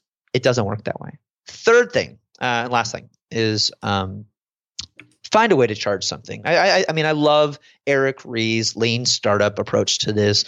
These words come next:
minimum viable product. So if you've, if you're doing your work every day, right, thirty to sixty minutes, for me, that means writing. Just showing up and trying to write five hundred words, publishing that as a blog post, or, you know, spending the next five days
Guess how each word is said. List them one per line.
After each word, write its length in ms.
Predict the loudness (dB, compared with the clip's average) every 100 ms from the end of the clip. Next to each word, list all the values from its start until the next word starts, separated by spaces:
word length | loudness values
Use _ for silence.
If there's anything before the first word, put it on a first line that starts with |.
| -8 -12
minimum 440 | -2 0 0 0 0
viable 380 | 2 2 0 -6
product. 600 | -4 -4 -4 -6 -8 -16 -18 -8
So 420 | -2 2 4 2 2
if 200 | 0 2
you've, 340 | 4 4 2
if 280 | -6 -8 -2
you're 100 | 0
doing 260 | 2 2
your 100 | 4
work 160 | 2 2
every 220 | 0 -2
day, 320 | -2 -6 -8 -14 _ -4
right, 280 | -2 -2 -8 _ _
thirty 260 | 4 4 2
to 80 | 0
sixty 360 | -2 -2 -4
minutes, 360 | -2 -2 -2 -6 -10 _
for 100 | -2
me, 160 | 0 2
that 180 | 0
means 320 | -2 -4 -4 -6
writing. 480 | -4 -4 -4 -12 -18 _ _
Just 180 | -2 2
showing 320 | 4 4 2
up 120 | 0 -2
and 80 |
trying 140 | -2 0
to 40 |
write 160 | 0 2
five 240 | 0 0
hundred 220 | -2 -2
words, 420 | 0 0 0 -4 -8 -16 _ _
publishing 480 | -2 2 2 0 -2
that 280 | 0 0 -2
as 100 | -4
a 60 | -8
blog 480 | -2 2 2 0 0
post, 420 | 2 4 2 -2
or, 160 | -4 -4 -10 -2
you 60 | 0
know, 80 |
spending 400 | 2 2 2 2
the 60 | -2
next 200 | -2 -2
five 240 | 0 2
days 240 | 2 -2